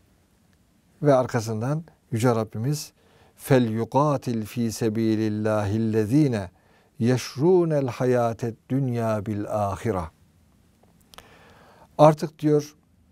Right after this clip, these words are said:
ahireti kazanma adına dünyayı satan kimseler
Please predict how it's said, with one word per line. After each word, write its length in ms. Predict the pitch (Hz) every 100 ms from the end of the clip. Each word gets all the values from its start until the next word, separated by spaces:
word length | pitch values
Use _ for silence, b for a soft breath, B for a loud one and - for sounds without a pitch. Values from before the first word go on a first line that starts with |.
| _ _ _ _ _ b b b b b b b b b b b - - - B B B B
ahireti 520 | 156 170 190 180 -
kazanma 520 | - 147 151 147 165 156
adına 440 | 120 127 110 101
dünyayı 540 | 147 165 165 165 185
satan 540 | - 135 - 139 127 98
kimseler 880 | - - 131 - 120 123 131 -